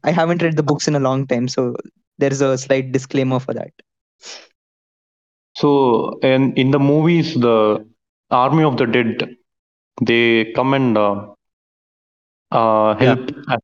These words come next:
Speaker 2: a reinforcement for the, uh, the siege of Gondor. So,
Speaker 1: Correct,
Speaker 2: but in the
Speaker 1: correct.
Speaker 2: book,
Speaker 1: Yeah, yeah.
Speaker 2: the books, they never come there. They are,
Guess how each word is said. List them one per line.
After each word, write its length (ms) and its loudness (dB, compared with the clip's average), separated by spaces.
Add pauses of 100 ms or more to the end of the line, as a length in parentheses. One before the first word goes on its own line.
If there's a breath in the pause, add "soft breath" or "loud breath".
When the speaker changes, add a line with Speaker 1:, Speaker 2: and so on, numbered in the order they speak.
Speaker 2:
a 120 -20
reinforcement 760 0
for 200 0
the, 380 2 (1200)
uh, 440 2
the 420 0
siege 360 0
of 140 0 (1300)
Gondor. 400 2 (880)
So, 120 2
Speaker 1:
Correct, 0 -
Speaker 2:
but 140 6
in 100 0
the 80 4
Speaker 1:
correct. 120 4
Speaker 2:
book, 120 2
Speaker 1:
Yeah, 140 2
yeah. 160 -2 (600)
Speaker 2:
the 60 -20
books, 200 0
they 160 4
never 280 4
come 440 0
there. 160 2
They 200 2
are, 200 0